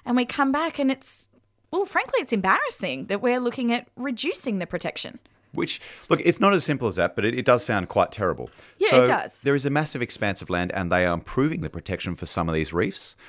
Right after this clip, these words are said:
Speaker 2: They're reducing the protect-, protection of others. They're improving, uh, sorry, increasing the number of protected areas, but then, of course, removing all this area open for fishing and trawling. So look, it is a, is it a convoluted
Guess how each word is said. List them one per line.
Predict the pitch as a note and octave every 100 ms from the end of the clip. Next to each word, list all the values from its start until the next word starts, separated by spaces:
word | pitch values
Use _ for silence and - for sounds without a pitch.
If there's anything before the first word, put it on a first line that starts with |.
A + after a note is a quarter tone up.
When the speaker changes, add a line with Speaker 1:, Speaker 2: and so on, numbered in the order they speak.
| - -
Speaker 2:
They're | F#2+ F2+ F2 -
reducing | F2 D#2 G2 C3 G2+
the | F2+
protect-, | G2+ F#2 - D#2+ -
protection | - G2 F2+ E2+
of | D#2+
others. | D#2 G#2+ E3+ - - - - -
They're | F#2+ F2 F2 E2 - -
improving, | E2+ E2+ D#2 G#2+ G2 F#2 F2+
uh, | E2 E2
sorry, | - D#2
increasing | D#2+ - B2 G2+ F2
the |
number | E2+ G2+ F3 F3+ F#2
of | -
protected | - E2 - D#2
areas, | F2+ A#2
but | - A2 -
then, | G#2 G#2
of | -
course, | - - - - _ -
removing | F2+ G2 A2 F#2+ E2 C#2+ - _
all | - A2+
this | F2 -
area | F#2 F2+
open | D#2+ F2+ E2+
for | D#2 E2
fishing | - F#2 - D#2
and |
trawling. | - G#2 C#2+ - - -
So | B2
look, | D3+
it | C#3+
is | C#3+
a, | D3 - A2
is | C3
it | C#3
a | A2+
convoluted | - C3+ C3 A2+ G#2+ F#2+ E2